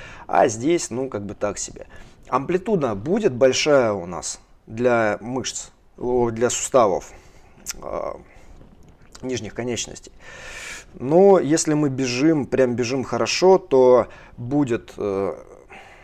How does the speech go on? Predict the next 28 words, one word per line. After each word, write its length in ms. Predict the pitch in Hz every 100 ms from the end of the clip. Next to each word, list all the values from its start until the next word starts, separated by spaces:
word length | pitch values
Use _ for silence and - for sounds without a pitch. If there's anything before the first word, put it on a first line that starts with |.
| - - _ -
определенно 680 | 117 - 123 131 143 123 107
где-то 340 | 107 113 117
градусов 520 | 110 127 123 113 107 -
семьдесят-восемьдесят 1200 | - 135 131 113 98 101 101 123 - 107 98 95
сгибания 540 | 98 92 92 95 131
бедра, 460 | 180 190 202 202 202 - - -
будет 400 | - 123 131 107
полное 460 | - 127 117 104 104
разгибание 580 | 98 95 - 190 196 180
бедра, 480 | 170 156 170 170 147
ну 240 | 143 165
и 60 | 131
как 180 | 120 113
бы 140 | 113
все, 240 | - 113
одна 240 | 95 95 135
плоскость 560 | 113 107 98 - - -
получается, 720 | 85 85 - 82 65 - 78
да. 280 | 117 147 - - - - - - - - - - - - -
Капилляризация, 1000 | 143 160 180 196 190 226 - - 185 170
да, 320 | 123 143 151
повысится 720 | 139 131 127 151 143 127 -
в 60 | 120
мышцах. 600 | 135 131 - - 104 -
Не, 220 | 123 135
не 320 | 131 151 160
капилляризация, 880 | 147 135 143 139 139 185 - 135 117
а 360 | 127 123 123 107